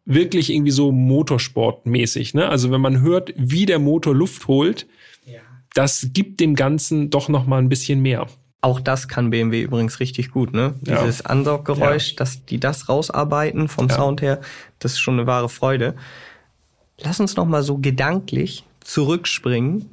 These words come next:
Speaker 2: zur B M W Welt in München.
Speaker 1: Mhm.
Speaker 2: Denn da haben wir die Fotos gemacht und dann sind wir losgefahren mit zwei Autos, äh, dem E sechsunddreißig G T, den bist du gefahren.
Speaker 1: Mhm.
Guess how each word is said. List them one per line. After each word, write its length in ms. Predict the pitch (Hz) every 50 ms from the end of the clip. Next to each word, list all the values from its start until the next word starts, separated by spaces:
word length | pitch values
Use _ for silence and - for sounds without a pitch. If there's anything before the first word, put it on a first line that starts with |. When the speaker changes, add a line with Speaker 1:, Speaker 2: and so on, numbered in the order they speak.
| - _ _ _ _ _ -
Speaker 2:
zur 440 | - - - 139 135 131 127 - 120
B 220 | 120 113 127 127
M 160 | 127 123 120 123
W 260 | 131 135 147 147 147 131
Welt 440 | 123 123 117 120 135 160 - - - -
in 180 | - 120 123 123
München. 400 | 120 131 147 151 - - - 127
Speaker 1:
Mhm. 300 | 139 127 131 131 127 - - - - -
Speaker 2:
Denn 140 | 127 123
da 340 | 127 131 139 147 151 160 - -
haben 220 | 135 143 139 139
wir 100 | 131 131
die 120 | 127 127
Fotos 360 | - - 196 - - - - -
gemacht 560 | - 196 196 196 220 - - - - - - _
und 400 | - 139 139 139 143 143 139 - -
dann 240 | - 123 127 143 160
sind 160 | 170 170 160
wir 80 | 156 139
losgefahren 640 | 131 147 170 175 - - 127 - - 110 101 117 127 - - - - - _
mit 240 | - 143 170 160 -
zwei 300 | - - - 131 123 117
Autos, 560 | 101 156 180 180 196 190 196 - - - -
äh, 360 | - - 135 143 143 143 - - -
dem 560 | - 131 127 131 131 127 120 120 120 123 127 -
E 160 | - 127 123
sechsunddreißig 640 | 113 120 123 127 - - 120 117 113 113 - - -
G 100 | - 117
T, 220 | 113 - 151 180 196
den 260 | - - - 123 117
bist 180 | 117 123 -
du 80 | - 165
gefahren. 400 | 185 185 - - - - 240 285 -
Speaker 1:
Mhm. 320 | 135 127 113 135 - -